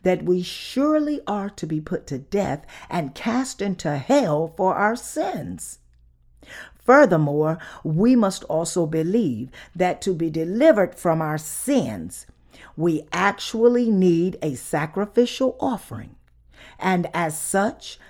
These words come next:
the Messiah has to actually come and bear our sins by being baptized.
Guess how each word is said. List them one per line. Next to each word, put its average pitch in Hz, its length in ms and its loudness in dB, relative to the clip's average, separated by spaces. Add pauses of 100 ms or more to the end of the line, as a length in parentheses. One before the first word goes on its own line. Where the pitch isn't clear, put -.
(160)
the 165 140 2
Messiah 156 960 -4 (300)
has 180 340 -4
to - 260 -8 (100)
actually 165 680 0
come 233 540 0 (300)
and 151 360 -2
bear 196 240 2
our 247 240 2
sins 160 640 -2 (260)
by 110 280 -12 (100)
being 175 540 0
baptized. 90 1120 -10